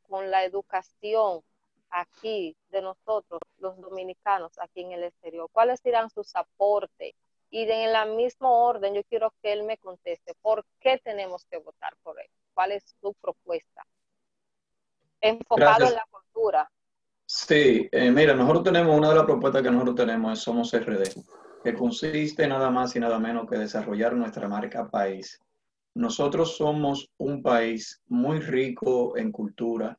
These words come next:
Speaker 2: en música, en, en comida. Eh, tenemos tres ritmos que se han internacionalizado, que es la bachata,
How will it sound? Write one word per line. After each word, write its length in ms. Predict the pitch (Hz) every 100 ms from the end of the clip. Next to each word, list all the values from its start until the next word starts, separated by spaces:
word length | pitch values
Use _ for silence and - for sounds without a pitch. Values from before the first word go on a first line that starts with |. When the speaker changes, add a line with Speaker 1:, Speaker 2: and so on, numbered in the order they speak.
| _
Speaker 2:
en 180 | - 104
música, 840 | 104 113 127 - 117 - 117 113 - _ _ _
en, 640 | - 113 113 107 107 104 -
en 280 | - 113 107
comida. 720 | 110 110 127 127 117 110 107 _ _ _ -
Eh, 320 | 120 113 110
tenemos 680 | - 120 139 156 160 147 - _ -
tres 340 | 151 156 156 139
ritmos 680 | 139 120 127 117 110 - _
que 300 | 120 117 113
se 120 | 107
han 140 | 117 127
internacionalizado, 1300 | 127 123 113 110 - 107 104 101 113 104 101 101 - _ _ _ _ _
que 220 | 113 110
es 140 | 113 110
la 140 | 107
bachata, 680 | 104 101 113 107 101 107 101